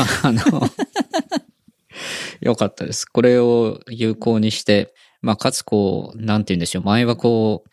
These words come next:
タブが百個、二百個開いてる中にGmailのデュプリケーションが十個も二十個もあったんですけども、それをまあ、Gmailは一インスタンスだけあればいいんだということに終始買いしてですね。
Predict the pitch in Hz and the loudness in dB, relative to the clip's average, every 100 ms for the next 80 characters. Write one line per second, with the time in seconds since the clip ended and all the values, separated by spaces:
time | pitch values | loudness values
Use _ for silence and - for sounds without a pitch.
0 | _ 110 110 113 113 110 - 110 - 104 | _ -2 0 2 2 2 0 -4 -2 -2
1 | 92 101 - 87 92 98 - 85 87 - | -2 -4 -4 -4 -2 -2 -2 -4 -4 -4
2 | 85 87 110 117 117 117 95 82 87 92 | -4 -2 2 2 2 2 0 -2 -4 -4
3 | 95 95 95 92 98 90 85 110 92 87 | -2 -2 -2 -2 -2 -2 -2 -4 -4 -4
4 | 90 98 156 85 90 - 90 - - 87 | -2 -2 -2 -6 -6 -8 -10 -6 -6 -6
5 | 82 98 - - - - - 113 113 110 | -6 -10 -12 -20 -20 -20 -6 0 2 4
6 | 113 95 - 110 110 110 90 87 - 104 | 2 2 2 2 4 2 2 -2 -2 0
7 | 98 - - 92 - 92 92 92 98 95 | 0 0 -2 -2 -2 -6 -4 0 0 0
8 | 90 92 82 - 85 82 71 - - 87 | 0 -2 -4 -8 -10 -10 -10 -10 -8 -6
9 | 78 73 104 - 101 92 - 92 87 - | -6 -8 -12 -8 -4 -2 -2 -2 -2 -4
10 | - 95 - 95 | -6 -8 -6 -6